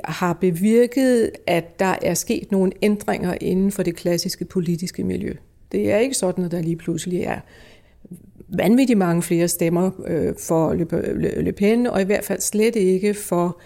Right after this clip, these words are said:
Jean-Luc Mélenchon på den yderste venstrefløj. Det vil nok være sådan, at hvis man ser på, hvorledes de gule veste er bygget op, øh, dem af dem, der overhovedet stemmer, vil nok gå til højre og ikke nødvendigvis til venstre.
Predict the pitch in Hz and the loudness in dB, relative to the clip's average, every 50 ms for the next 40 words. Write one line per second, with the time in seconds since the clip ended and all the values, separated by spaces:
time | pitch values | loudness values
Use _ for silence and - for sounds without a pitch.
0 | - - - - 185 170 170 175 170 185 175 160 160 160 156 - 170 165 175 - | -20 -16 -8 -4 -2 0 0 0 0 0 0 0 0 0 0 -2 -4 -4 -4 -6
1 | - 165 175 - - - - - - - - 170 160 - - - - - - - | -6 -6 -6 -4 -4 -4 -4 -4 -4 -4 -4 -6 -6 -8 -10 -12 -10 -8 -8 -8
2 | - - - - - - - - - - _ - - - - - - - - - | -10 -12 -14 -14 -14 -14 -14 -16 -20 -20 _ -20 -20 -20 -20 -20 -20 -20 -20 -20
3 | - - _ _ _ _ _ - _ - _ _ - _ _ _ _ - - - | -20 -20 _ _ _ _ _ -20 _ -20 _ _ -20 _ _ _ _ -20 -20 -20
4 | - _ _ _ _ _ _ _ - 233 208 214 233 262 262 254 233 240 247 254 | -20 _ _ _ _ _ _ _ 2 4 4 4 4 4 4 4 4 6 4 4
5 | - 226 208 208 208 190 185 180 - 180 180 185 - - 294 294 277 - - - | 4 2 2 2 2 2 2 2 2 2 2 2 2 2 4 4 2 2 0 -8
6 | - - 226 240 214 - - - - - - 196 190 190 185 175 190 190 196 208 | -6 0 2 4 4 4 2 0 -4 -8 -4 0 0 2 4 4 4 4 6 4
7 | 226 233 220 - 214 - - 190 180 196 202 190 180 175 180 - - 196 170 160 | 4 4 2 0 -2 -2 0 0 2 2 4 4 4 2 2 0 0 -2 0 0
8 | 165 156 147 160 156 160 180 185 180 - - - - - - 165 175 170 180 - | 0 0 2 2 2 2 2 0 -2 -6 -12 -14 -10 -8 -6 -4 -4 -4 -4 -4
9 | - 156 - 185 202 196 180 180 190 185 180 175 175 170 165 165 170 165 175 185 | -4 -2 0 2 2 2 2 2 0 0 0 2 0 2 2 0 2 2 2 2
10 | 202 190 - 185 170 175 185 190 190 196 185 170 170 175 170 175 175 - - 190 | 2 0 0 0 2 2 2 2 0 0 0 0 2 2 2 0 -2 -2 -4 -4
11 | 185 185 - 180 156 151 160 151 151 156 160 165 175 175 190 - - - - - | -2 0 -2 -2 0 0 0 2 2 2 2 2 2 0 0 -2 -2 0 -2 0
12 | 175 196 190 175 214 - - - - - - - - 180 190 - - 160 - - | 0 0 0 0 0 -2 -2 -4 -6 -4 -4 -4 -6 -6 -8 -8 -8 -8 -10 -10
13 | - | -12